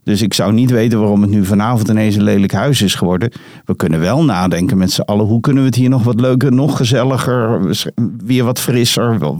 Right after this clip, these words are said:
dat is allemaal prima. Maar het failliet van nu, daar doe ik niet aan mee. En dus ik weiger ook bij klanten, eh, terwijl klanten dat heel prettig vinden hoor, om te zeggen, "Och, het is hier zo'n verschrikkelijke cultuur."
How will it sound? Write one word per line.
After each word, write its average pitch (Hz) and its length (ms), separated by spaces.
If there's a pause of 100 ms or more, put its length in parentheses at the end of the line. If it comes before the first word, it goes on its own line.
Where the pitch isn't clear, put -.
dat - 220
is 104 140
allemaal 147 240
prima. 185 380 (420)
Maar 85 160
het 104 120
failliet 120 400
van 107 220
nu, 147 200
daar 120 180
doe 113 100
ik 101 100
niet 101 140
aan 98 80
mee. 85 280 (840)
En 117 300 (300)
dus 107 340
ik 123 200
weiger 107 540
ook 101 180
bij 92 160
klanten, 120 640 (640)
eh, 92 340 (440)
terwijl - 240
klanten - 380
dat 80 160
heel 85 160
prettig - 400
vinden 95 320
hoor, 92 220 (240)
om - 160
te 104 100
zeggen, 92 300
"Och, 101 140
het 110 120
is 113 160
hier 107 220
zo'n 110 220
verschrikkelijke 110 640
cultuur." 120 580